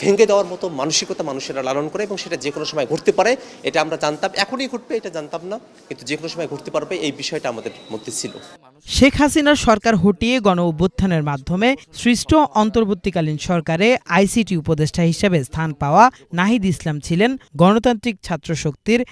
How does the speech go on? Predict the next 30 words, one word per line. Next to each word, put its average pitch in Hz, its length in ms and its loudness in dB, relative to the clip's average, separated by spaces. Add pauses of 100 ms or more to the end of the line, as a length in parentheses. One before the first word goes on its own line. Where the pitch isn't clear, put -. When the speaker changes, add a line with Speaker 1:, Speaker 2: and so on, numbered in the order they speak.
(100)
Speaker 2:
সদস্য 165 420 0
সচিব 143 360 0 (180)
এবং 160 240 2 (360)
যুব 196 220 4 (200)
ও - 80 6
ক্রীড়া 214 300 2
উপদেষ্টা 170 520 0 (280)
আসিফ 180 400 2
মাহমুদ 156 380 0
ছিলেন 208 280 2 (300)
ঢাকা 175 300 2
বিশ্ববিদ্যালয় 156 720 0
সভাপতি। 151 500 2 (360)
তাদের 220 300 6
কম 220 260 4
বয়সী 240 360 8
বলে 240 300 6
দাবি 160 180 0
করে 180 320 2
সামাজিক 180 440 0
যোগাযোগ 180 420 4
মাধ্যমে 175 400 0
চলা 151 280 0
সমালোচনাকে 151 840 0 (320)
অযৌক্তিক 202 580 2
বললেন 180 340 2 (140)
তাদের 151 260 0
নেতা 135 340 0 (340)
আখতার 160 480 0
হোসেন। 151 340 0